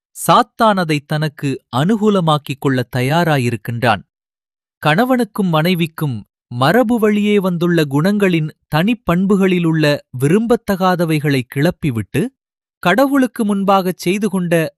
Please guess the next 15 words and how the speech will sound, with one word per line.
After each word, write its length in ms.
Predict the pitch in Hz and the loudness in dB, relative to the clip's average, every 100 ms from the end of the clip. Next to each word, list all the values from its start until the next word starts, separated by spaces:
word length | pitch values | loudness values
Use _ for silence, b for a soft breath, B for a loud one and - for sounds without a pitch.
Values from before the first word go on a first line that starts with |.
| 117 107 | -8 0
பயபக்தியான 920 | 147 226 202 208 - 220 220 233 233 | 2 2 2 -2 -2 2 2 2 0
உடன்படிக்கை 720 | 170 180 208 190 175 - 175 | 0 0 0 0 -2 -2 -2
மீது 420 | 156 151 143 104 - _ _ _ | 0 0 0 -2 -8 _ _ _
தங்கள் 380 | 175 185 175 160 - | 0 2 2 2 -2
நலன்களை 800 | 127 135 208 254 214 190 180 - | -2 0 2 2 2 2 0 -2
இணைத்து 580 | 127 143 220 233 240 208 | -4 0 0 -2 -2 0
வைத்திருக்கின்றவர்களை 1000 | 190 180 165 165 156 147 143 139 131 113 _ | 0 -2 -4 -4 -2 -2 0 0 0 -2 _
பிரித்துவிட 540 | 190 233 - 196 151 127 | 0 0 0 -4 -2 -2
முயற்சிக்கிறான். 800 | 120 135 - - - 117 104 95 _ _ _ _ _ _ _ | -2 -4 -4 -10 -6 -2 -2 -4 _ _ _ _ _ _ _
விவாக 460 | 131 170 240 254 226 | 2 4 4 2 -2
நிபந்தனையில், 720 | 175 156 170 160 123 107 135 269 _ _ _ - | -4 -4 -2 -2 -2 -4 -4 -8 _ _ _ -2
மனைவி 640 | 139 185 277 254 240 233 - | 0 2 2 0 -2 -4 -4
தன் 160 | 175 160 | -4 -2
கணவனை 520 | 156 160 208 202 170 | -2 0 0 0 -2
நேசிக்கவும் 760 | 127 156 - 190 - 143 123 | 0 0 0 -4 -6 -6 -6